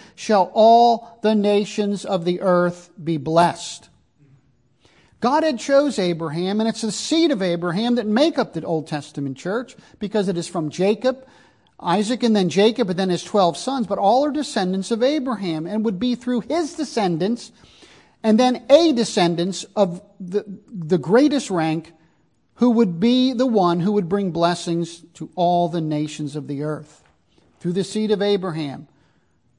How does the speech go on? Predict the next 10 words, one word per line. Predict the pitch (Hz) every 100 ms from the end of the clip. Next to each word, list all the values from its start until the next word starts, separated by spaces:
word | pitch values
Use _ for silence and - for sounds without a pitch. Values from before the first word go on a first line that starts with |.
| _ _ _ _ _ _ _ _ _ _
Later | 175 277 349
it | 285
was | 220
revealed | 202 202 156 151 165 233 - _ _ _ _ _ _ _ _ _ _ _ _ _ _ _ _ _ _ _ _ _ _ _
that | - 196
the | 220
child | - 220 220 214
of | 202
the | 180
woman, | 190 196 202 254